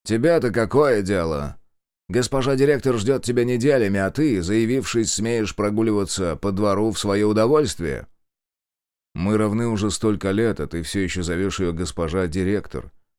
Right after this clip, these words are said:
Я не сдержал издевательской ухмылки. «Верный пёсик. Не испытывай меня перед учениками. Будь так любезен, поднимись и объяснись». Я, изображая высшую степень покорности, откланялся, и Холден скривился.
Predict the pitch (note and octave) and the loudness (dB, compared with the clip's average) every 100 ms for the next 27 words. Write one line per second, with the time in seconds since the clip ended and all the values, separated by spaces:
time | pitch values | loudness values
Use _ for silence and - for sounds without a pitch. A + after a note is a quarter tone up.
0 | _ _ - A#2+ F3+ D3+ C#3+ A#2+ D3+ C#3 | _ _ -2 0 2 2 0 0 0 0
1 | G2 G#2+ G2 G2+ - G2 F2 F2 D2+ B1 | 0 0 0 -2 -4 -4 -4 -4 -6 -8
2 | C2 G#1 - _ - D2+ G2+ A2+ B2+ B2+ | -12 -14 -18 _ -8 -2 0 0 0 -2
3 | A2 G#2 G#2 - E2+ - _ _ _ _ | 0 2 0 -2 -8 -10 _ _ _ _
4 | _ - F#2 A#2 A#2+ - C3 C3+ C3 C3 | _ -8 -4 -2 -4 0 0 2 2 2
5 | B2+ A#2+ B2 A#2 B2 A#2 A2+ G#2 A2 G2 | 2 0 -2 0 2 2 0 -2 -2 -2
6 | G2 F2 E2 C#2+ - _ _ _ - F#2+ | -2 -2 -4 -6 -12 _ _ _ -4 2
7 | F3 F#3 A2+ - G2 G2 E2+ G2 F2 G2 | 2 2 -4 -2 -2 0 0 -2 -2 -4
8 | F#2+ D#2+ - _ - A2 A2 D3+ G3+ F#3 | -4 -6 -10 _ -2 0 2 2 2 0
9 | G#2 F2+ F2+ G2 - G#2 F#2+ E2 - - | 0 0 0 -2 -2 -4 -4 -6 -10 -16
10 | _ _ _ _ _ - G2 C3 D#3 A#2+ | _ _ _ _ _ -6 0 2 2 0
11 | G#2 G#2+ G#2+ C#3 A2+ C#3 A#2+ G2 F2 - | -2 -2 0 -2 0 0 -2 -4 -6 -2
12 | A2+ F2 F2+ G2 F#2+ D3+ C#3 G#2 - D#2+ | -2 -2 -4 -4 -2 0 0 -2 -4 -6
13 | C#2+ - A#2+ C#3+ C#3+ A#2+ G#2 F#2 - A2 | -6 -2 -2 -2 -4 -4 -4 -4 0 0
14 | G2 G2 F2 - F2 D#2 B1+ - - | 0 -2 -4 -6 -6 -6 -8 -10 -12